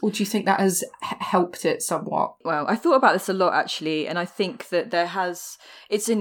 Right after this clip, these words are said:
Speaker 2: really interesting case of what happens when the internet really gets behind something.
Speaker 1: Mm.
Speaker 2: And I think that has definitely helped the drive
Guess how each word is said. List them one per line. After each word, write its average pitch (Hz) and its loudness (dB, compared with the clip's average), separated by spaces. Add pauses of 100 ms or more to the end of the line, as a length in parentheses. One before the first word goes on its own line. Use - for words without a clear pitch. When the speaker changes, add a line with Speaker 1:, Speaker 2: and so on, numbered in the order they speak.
Speaker 2:
really 226 2
interesting 190 -4
case 165 -4
of 156 -4 (100)
what 165 -2
happens 165 -4
when 156 -6
the 160 -8
internet 165 -8
really 175 -2
gets - -4
behind 160 -6
something. - -14 (260)
Speaker 1:
Mm. 170 -4
Speaker 2:
And 165 -4
I 160 -6
think - -8
that 165 2
has 165 -8
definitely 151 -6
helped 151 -6
the 151 -10
drive 151 -6